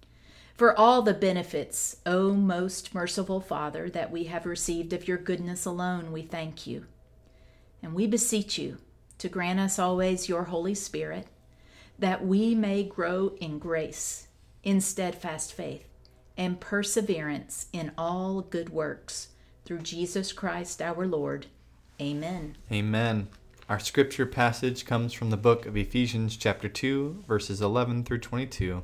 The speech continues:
Speaker 2: Listen for a word from God. "So then, remember that at one time you Gentiles by birth, called the uncircumcision by those who are called the circumcision,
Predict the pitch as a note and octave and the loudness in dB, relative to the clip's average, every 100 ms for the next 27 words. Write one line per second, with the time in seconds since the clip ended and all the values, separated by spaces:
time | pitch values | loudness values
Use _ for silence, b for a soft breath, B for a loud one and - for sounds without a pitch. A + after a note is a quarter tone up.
0 | - B B B B B - G#2+ A2 G#2+ | -6 B B B B B -4 0 -2 2
1 | A2 G#2+ G#2+ A2 A2 - A2+ G2 E2+ E2 | 4 4 4 2 0 -4 -2 0 -2 -4
2 | F#2 - - b b b b b b b | -8 -14 -20 b b b b b b b
3 | b b b - - C#3+ C3 A#2+ A2+ A#2 | b b b -14 2 4 6 6 4 2
4 | A#2+ - A#2+ A#2+ B2 C3+ D3+ D#3+ C#3+ A2+ | -2 -4 0 4 4 4 6 6 6 2
5 | E2+ G#2 B2 C3+ - B2+ G#2+ G#2 G2+ A2 | 2 2 0 0 -2 2 2 2 0 -2
6 | A2 A2+ A#2+ A#2+ C3 B2 B2 A#2 G#2+ G#2+ | -2 0 0 0 0 2 2 0 -2 2
7 | C#3 A#2 G#2 - - G#2+ G2 G2 - G#2 | 4 4 4 -4 0 2 2 0 -6 -2
8 | G#2 E2+ G2 G2 - - A#2+ G#2+ F#2+ G2 | -2 0 -2 -4 -6 -4 -2 -4 -4 -4
9 | F2+ G2 A2 A2+ B B - G2 G2+ G2 | -2 -2 -2 -6 B B -2 0 4 4
10 | F#2+ - F#2+ F2+ - F#2 E2+ - F#2+ F#2+ | 2 0 0 2 2 2 2 -2 -6 -8
11 | - A2+ B2 G2 - E2+ F2+ G2+ A2+ | 0 0 0 -4 -4 -4 -4 -4 -6